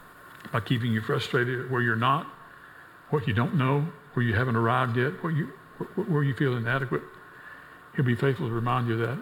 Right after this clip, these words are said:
uh, constantly. As we step into obedience by hearing from him, talking to him, and serving him i-, in a consistent way, we're gonna start to,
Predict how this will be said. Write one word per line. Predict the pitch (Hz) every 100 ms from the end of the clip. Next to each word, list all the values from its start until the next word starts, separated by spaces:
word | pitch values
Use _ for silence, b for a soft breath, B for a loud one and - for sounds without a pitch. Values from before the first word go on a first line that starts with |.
| - 254
uh, | 226 220 226
constantly. | - 135 135 - 147 147 - - B B B -
As | 131 120 -
we | 156 165
step | - 156 156
into | 147 147
obedience | 139 147 147 151 - - - - - - -
by | 127 131 180
hearing | 147 165 151
from | 143
him, | 123 139 135 143
talking | - 131 120 143
to | 123
him, | 127 131 160
and | 123
serving | - 147 127 127
him | 127 131 131 - B B B B B B B B - 285 -
i-, | 170
in | 135 135
a |
consistent | - 104 123 - -
way, | 139 131
we're | 127 135
gonna | 131 123
start | 147 151 151
to, | 147